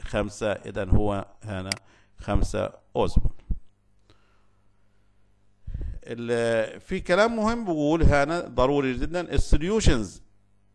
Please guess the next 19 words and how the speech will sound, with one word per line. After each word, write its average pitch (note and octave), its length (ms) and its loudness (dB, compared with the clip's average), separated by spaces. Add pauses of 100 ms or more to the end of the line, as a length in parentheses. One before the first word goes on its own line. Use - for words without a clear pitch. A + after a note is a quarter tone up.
equal D#3+ 480 2
osmolarity C3 920 6
have D3+ 380 4 (140)
equal D#3 420 0 (100)
osmotic C#3+ 540 -4
pressure. D#2+ 360 -8 (580)
إذا A2+ 320 -2
يعني A2+ 520 -2 (300)
أي F#3+ 240 4
محلول D3 560 -2 (140)
له D3+ 200 0
أوزمولارية B2 880 -2 (180)
مت-، A#2+ 260 -6
أو C#3 180 0
أي C#3 200 0
محاليل B2 400 -2
لها A#2+ 420 -2 (120)
أوزمولارية B2 680 0
متساوية، F3 840 0